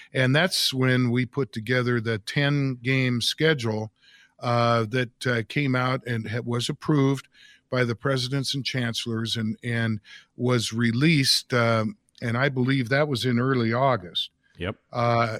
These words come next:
Speaker 1: it lasted six <laughs> days, and, uh, the plug was pulled, and we were back looking at, uh, the possibility of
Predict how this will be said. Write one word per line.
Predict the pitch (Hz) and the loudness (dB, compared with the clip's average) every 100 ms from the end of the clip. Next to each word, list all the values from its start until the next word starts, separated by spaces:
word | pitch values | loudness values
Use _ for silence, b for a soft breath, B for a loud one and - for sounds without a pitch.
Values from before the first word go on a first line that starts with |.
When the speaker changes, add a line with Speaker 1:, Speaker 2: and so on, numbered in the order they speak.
| - | -2
Speaker 1:
it | 135 127 | 0 2
lasted | 139 143 143 - 127 104 | 2 4 2 0 0 0
six | - 156 - - | -2 -2 -4 0
<laughs> | |
days, | 139 117 120 117 - - B B B | 2 2 2 0 -4 -6 B B B
and, | 131 131 127 127 123 117 | -2 2 4 2 2 2
uh, | 123 120 120 117 113 107 | 2 4 4 2 0 -4
the | 117 117 110 107 107 - _ | -8 -6 -4 -6 -10 -14 _
plug | 143 147 139 | -2 -2 -2
was | 131 | -6
pulled, | - - 139 127 127 123 B B B - | -6 0 2 4 2 -2 B B B -4
and | 131 123 120 | 2 2 4
we | 143 147 | 4 4
were | 135 | 4
back | 107 127 127 - | 4 2 2 0
looking | 127 123 131 120 | -2 -2 -2 -2
at, | 117 117 113 - | 0 0 -2 -6
uh, | 117 | -6
the | 107 113 | -6 -8
possibility | - 127 120 117 110 120 120 113 117 113 | -6 -4 -4 -6 -4 -2 -2 -2 0 0
of | 107 | -2